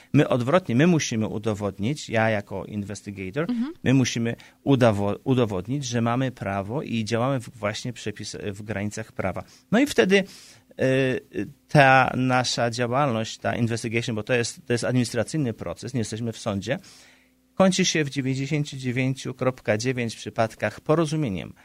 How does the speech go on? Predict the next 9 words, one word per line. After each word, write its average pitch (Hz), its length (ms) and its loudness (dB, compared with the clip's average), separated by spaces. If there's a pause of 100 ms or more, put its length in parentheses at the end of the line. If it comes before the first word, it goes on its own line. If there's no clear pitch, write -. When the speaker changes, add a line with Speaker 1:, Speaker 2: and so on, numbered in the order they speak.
(320)
Speaker 1:
Porozumienie 139 580 4
między, 113 600 -2
e, 101 480 -4
między, 113 680 4
e, 101 160 -4
naszym 107 280 0
departamentem 98 880 -6
w 120 80 -14
osobie, 107 520 -2